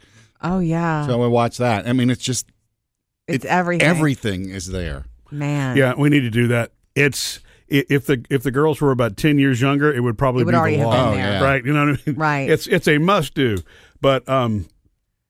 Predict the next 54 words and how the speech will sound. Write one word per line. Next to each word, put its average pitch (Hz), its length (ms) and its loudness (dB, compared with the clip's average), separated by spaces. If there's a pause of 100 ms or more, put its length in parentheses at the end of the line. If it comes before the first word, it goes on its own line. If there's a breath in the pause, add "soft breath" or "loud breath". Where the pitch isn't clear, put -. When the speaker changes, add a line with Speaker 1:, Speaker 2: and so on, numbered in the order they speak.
(160)
Speaker 1:
The 185 100 -2
funny 196 260 2
Speaker 3:
yeah, 190 60 2
I - 20 -4
Speaker 1:
thing 185 180 0
Speaker 3:
mean 143 60 4
Speaker 1:
about 139 240 0
Phoebe 156 360 -2
is 135 160 -4
that, 139 300 0
um, 127 480 -4 (1400)
both 170 340 2
Phoebe 135 280 -2
and 131 100 -2
Taylor, 127 240 -2
when 131 140 -2
they 123 120 -2
are 135 140 2
home 135 200 0
and 123 100 0
they're 120 100 -2
in 120 80 -4
the 123 60 -6
family 131 340 -2
room 131 140 0
and 123 80 -2
they're 123 60 -4
watching 127 240 -6
the 127 60 -4
big 131 220 -6
screen, 131 300 -6
when 123 120 -4
I 123 100 -2
walk 127 340 -4
in, 135 120 -4
I 120 140 -2
open 139 200 -2
the 131 80 -2
door 131 180 -2
and 127 80 -4
I 120 80 -4
walk 123 320 -4
in, 127 300 -4
lately, 110 560 -6 (440)
they 127 120 -2
pause 123 420 -4
it. 98 180 -14 (600)
And 131 140 0
then 127 80 0
they 123 100 -2
look 131 220 -4
at 123 80 -8
me 120 120 -4
like, 110 260 -8